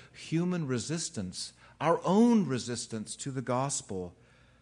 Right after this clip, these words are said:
First Corinthians chapter one, the Apostle Paul says, "We preach Christ crucified to those who are called, both Jews and Greeks, Christ, the power of God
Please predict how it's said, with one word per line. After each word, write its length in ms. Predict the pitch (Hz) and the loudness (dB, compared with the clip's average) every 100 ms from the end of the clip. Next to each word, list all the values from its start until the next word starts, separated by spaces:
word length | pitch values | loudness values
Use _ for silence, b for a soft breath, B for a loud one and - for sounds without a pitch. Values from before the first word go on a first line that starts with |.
| b b b | b b b
First 240 | - 151 - | -6 -6 -4
Corinthians 460 | 160 147 151 139 | -4 -4 -4 -4
chapter 400 | - 160 151 143 | -4 -4 -2 -2
one, 420 | 123 131 156 120 | -2 0 2 2
the 100 | 101 | 2
Apostle 360 | 107 131 127 123 | -2 -2 -2 -4
Paul 260 | 113 135 135 | -2 0 0
says, 220 | 139 110 | -2 -4
"We 240 | 107 190 | -2 -2
preach 480 | 220 - 165 160 - | -4 -4 -4 -4 -6
Christ 480 | - - 170 180 - | -8 -4 -2 -4 -6
crucified 920 | - 190 - 143 113 92 90 117 170 - _ _ b b b b b | -4 -2 -2 -6 -6 -6 -4 -6 -8 -16 _ _ b b b b b
to 100 | - | -6
those 380 | 127 156 208 208 | 0 4 4 2
who 120 | 170 | 0
are 140 | 143 127 | 0 0
called, 540 | - 170 170 151 110 | -4 -2 0 2 0
both 260 | 120 120 113 | 0 -2 -4
Jews 380 | 139 175 202 170 | -4 0 0 0
and 160 | 147 | -2
Greeks, 480 | 117 151 127 - - B B - | -2 0 0 -4 -12 B B -16
Christ, 720 | - - 180 180 117 - - B B | -8 -4 -2 -2 -2 -6 -12 B B
the 120 | 131 | -8
power 600 | 127 - - 165 190 185 160 | -8 -10 -10 -2 0 2 0
of 200 | 123 107 | -2 -2
God 520 | 151 175 117 101 | 2 2 2 0